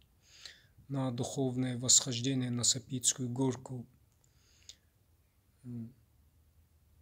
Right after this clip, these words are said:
Это новый баракбон, который будет, а, проводиться один раз в год, двадцать восьмого августа.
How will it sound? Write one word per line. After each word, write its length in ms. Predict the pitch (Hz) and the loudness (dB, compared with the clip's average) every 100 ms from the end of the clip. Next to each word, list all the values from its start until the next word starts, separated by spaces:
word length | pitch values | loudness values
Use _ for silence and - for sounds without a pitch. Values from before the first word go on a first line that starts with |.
| - _ _ _ _ _ - - - | -20 _ _ _ _ _ -14 -12 -6
Это 240 | 147 147 | -2 2
новый 340 | 139 139 127 123 | 4 2 2 0
баракбон, 880 | 120 127 135 131 127 135 127 113 - _ _ _ | 0 0 0 -2 -2 0 0 -4 -14 _ _ _
который 380 | - - 139 127 | -18 -6 -2 0
будет, 560 | 123 127 120 120 - - | 0 -2 -2 -4 -8 -8
а, 280 | 127 123 117 - - - | -6 -6 -8 -12 -20 -10
проводиться 640 | 135 120 123 123 120 139 | -4 -2 -2 -2 -2 -2
один 260 | 120 127 123 | 0 0 0
раз 240 | 127 113 | 0 -2
в 60 | 117 | -2
год, 220 | 135 120 | -4 -2
двадцать 400 | 120 123 - - | -4 2 2 2
восьмого 720 | 131 - 139 127 120 127 127 | 2 4 4 -2 -4 -6 -4
августа. 680 | 139 131 - - - 135 | -4 -2 6 6 6 -6